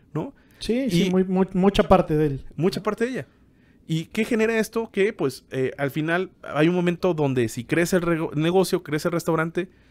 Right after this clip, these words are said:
Speaker 1: pues ya el jefe no está ahí, el dueño no está ahí, y pues delega. Entonces, eh, pues el dinero ahí en efectivo siempre va a ser como que de, de, "Ay, nanita, y si me faltan cinco pesos ahorita, pues, ah, los agarro y ya luego los repongo".
Speaker 2: Exacto.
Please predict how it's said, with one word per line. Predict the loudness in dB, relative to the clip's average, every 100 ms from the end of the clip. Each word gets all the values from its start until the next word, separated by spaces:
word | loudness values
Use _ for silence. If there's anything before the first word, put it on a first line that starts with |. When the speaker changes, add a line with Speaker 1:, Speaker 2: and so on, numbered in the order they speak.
| _ -2
Speaker 1:
pues | 2
ya | 4
el | 4
jefe | 2 2
no | 0
está | 0 0
ahí, | 0 0
el | -2
dueño | -2 -2
no | -4
está | -2 0
ahí, | 0 -4 _ _ _ -6
y | -2
pues | 2
delega. | 4 4 4 0 -6 _ _ _ _ _ _
Entonces, | -2 2 4 2 -2 -18 -8
eh, | -2 0 0 -2 -2
pues | -2 0
el | 2
dinero | 2 4
ahí | 2 2
en |
efectivo | 0 0 0 0
siempre | 2 0 0 0
va |
a | 2
ser | 2 0 -4
como | -6 -6 -4
que | -2
de, | -2 -2 -4 -8 _ -20 _ _ -6
de, | -4 -2 -2
"Ay, | -2
nanita, | -2 -2 -2 -2
y | -2
si | -2 -2 -2 -2
me | 0
faltan | 0 0 -2
cinco | -2 -4
pesos | -4 0
ahorita, | -2 -2 -6
pues, | -6
ah, | -4
los | -2 0
agarro | 2 2 4
y |
ya | 2
luego | 2 0
los | -2
repongo". | -4 -4 -4
Speaker 2:
Exacto. | -6 -14 -20